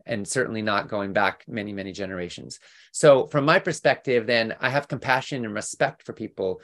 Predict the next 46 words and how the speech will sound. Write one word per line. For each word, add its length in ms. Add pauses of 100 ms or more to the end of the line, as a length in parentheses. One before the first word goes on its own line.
(200)
who 80
are 60
doing 280
what 160
makes 220
sense 340 (100)
to 140
them. 540 (260)
And 160
I 80
also 280
have 120
my 180
own 180
ethical 340
sensibilities. 800
And 220 (320)
I 120
don't 180
expect 360
everybody 480
to 100
draw 220
the 100
line 280
in 80
the 60
same 240
place 280
that 120
I 140
do, 300 (380)
or 140
have 220
the 80
same 300
boundaries 500
or 140
bright 300
lines 320
or 100
rules 360
that 160
I 140
do. 380 (340)
Um, 240